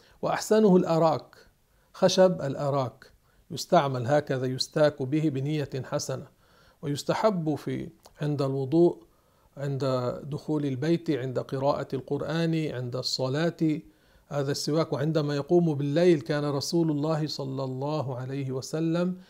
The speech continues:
إذا استيقظ من الليل يشوص فاه بالسواك، فالسواك فيه فوائد عظيمة جدا. ويكفي أنه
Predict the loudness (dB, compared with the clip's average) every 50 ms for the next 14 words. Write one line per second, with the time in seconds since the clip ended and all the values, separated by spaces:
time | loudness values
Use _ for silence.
0 | -20 _ _ -10 -6 -2 -2 -2 -2 -2 0 2 2 2 2 2 0 -2 -2 -2
1 | -2 -4 -4 -4 -4 -2 0 2 4 4 4 4 4 2 0 0 -2 -2 0 2
2 | 2 2 2 0 -2 -4 -4 -2 0 2 4 4 4 4 2 2 0 -2 -6 -6
3 | -4 -2 0 2 2 2 0 0 -4 -10 -20 -20 -20 _ -20 _ _ _ _ _
4 | _ _ _ _ _ _ _ _ _ _ _ _ _ -8 -6 -6 -4 -2 2 4
5 | 4 4 4 2 -4 -4 -2 0 0 0 0 -2 -2 0 2 0 0 0 -2 -4
6 | -4 -4 -4 -4 -4 -4 -2 0 0 0 0 0 -4 -8 -10 -12 -6 -2 0 0
7 | 0 -2 -6 -10 -12 -12 -14 _ _ _ _ _ _ _ _ _ -2 2 4 4
8 | 4 4 2 2 2 2 4 4 4 4 4 4 2 2 2 2 0 -2